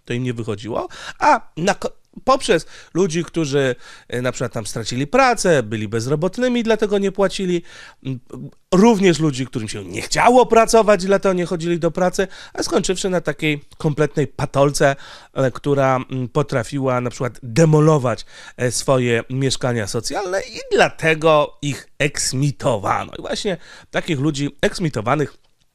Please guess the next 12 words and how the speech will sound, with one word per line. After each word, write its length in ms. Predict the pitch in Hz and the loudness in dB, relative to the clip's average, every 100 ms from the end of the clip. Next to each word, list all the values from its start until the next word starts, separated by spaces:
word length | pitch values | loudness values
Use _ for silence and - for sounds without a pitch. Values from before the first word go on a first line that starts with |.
| _ - | _ -8
wymyślono 560 | 156 156 127 143 143 120 | -2 0 0 -2 -4 -4
sobie, 320 | 127 123 120 - - - | -6 -4 -6 -8 -20 -14
że 340 | 120 117 123 120 123 | -8 -2 -2 -2 -8
będzie 420 | 110 127 123 123 | -2 -2 -2 -6
się 220 | 127 113 | -6 -8
przenosić 480 | - 113 143 156 139 | -8 -6 -6 -6 -8
do 140 | 117 | -6
osiedla, 440 | 104 123 120 117 110 - - _ | -6 -6 -4 -6 -6 -16 -20 _
e, 200 | 120 113 | -4 -2
na 200 | 123 135 | -2 -4
ulicy 640 | 131 113 110 - 110 107 - - 95 | -6 -6 -8 -8 -8 -8 -12 -20 -2
Dudziarskiej. 800 | 151 156 160 104 - - - | 2 4 4 2 -6 -12 -14